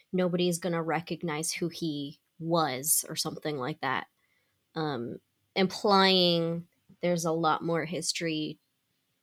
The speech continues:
to him, his family, his father. He mentions his father a lot. Um, and I just thought I, I, he was definitely more interesting to me because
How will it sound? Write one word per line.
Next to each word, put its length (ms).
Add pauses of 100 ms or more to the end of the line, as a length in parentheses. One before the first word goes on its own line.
(440)
to 560
him, 580
his 300
family, 720
his 140
father. 520
He 160
mentions 320
his 160
father 320
a 80
lot. 320 (480)
Um, 480 (1000)
and 720 (960)
I 100
just 160
thought 280
I, 280 (180)
I, 180
he 200
was 180
definitely 380
more 120
interesting 480
to 100
me 200
because 480